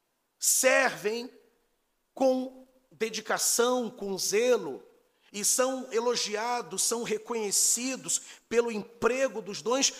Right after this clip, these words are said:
mas só Deus sabe o estado daquele coração.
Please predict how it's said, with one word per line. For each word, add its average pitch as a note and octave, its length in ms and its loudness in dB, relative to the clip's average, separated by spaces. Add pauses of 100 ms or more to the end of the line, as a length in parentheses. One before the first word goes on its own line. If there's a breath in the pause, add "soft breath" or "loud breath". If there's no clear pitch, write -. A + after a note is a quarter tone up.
(100)
mas A3+ 260 0
só - 340 2
Deus B3+ 320 -4
sabe A#3 600 2 (120)
o B3 140 -4
estado B3+ 800 4
daquele B3 360 -2
coração. A#3+ 680 0